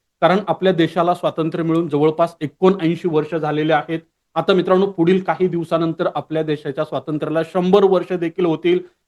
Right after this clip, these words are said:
पण आपल्या देशाची ज्या प्रमाणामध्ये प्रगती झाली, ज्या प्रमाणामध्ये आज जागतिक पातळीवरती भारतीय अर्थव्यवस्थेचा झेंडा उभा राहिलेला आहे, त्याच पद्धतीनं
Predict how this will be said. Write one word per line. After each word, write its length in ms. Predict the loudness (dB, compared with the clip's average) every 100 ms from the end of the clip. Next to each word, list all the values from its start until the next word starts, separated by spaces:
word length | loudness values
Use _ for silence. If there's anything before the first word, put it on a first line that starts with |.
| _
पण 140 | 2 2
आपल्या 240 | -2 0 2
देशाची 460 | 2 2 -2 -2
ज्या 240 | -4 0 -2
प्रमाणामध्ये 640 | 0 -2 0 0 0 -2
प्रगती 460 | -2 -2 0 0 -2
झाली, 320 | -2 0 0 -2 _ -4 2
ज्या 140 | 2
प्रमाणामध्ये 680 | 4 0 2 0 0 2 2 2
आज 160 | 0 0
जागतिक 400 | -2 0 -6 -2
पातळीवरती 540 | -2 0 -2 -2 -4 -4
भारतीय 420 | -4 -4 -2 -2
अर्थव्यवस्थेचा 680 | 0 -4 -2 -4 -4 -6
झेंडा 420 | -6 -6 0 2 2 2
उभा 200 | 2 2
राहिलेला 320 | 2 2 2
आहे, 260 | 0 -2
त्याच 580 | -6 _ _ 2 2 2
पद्धतीनं 540 | -2 -4 -4 0 2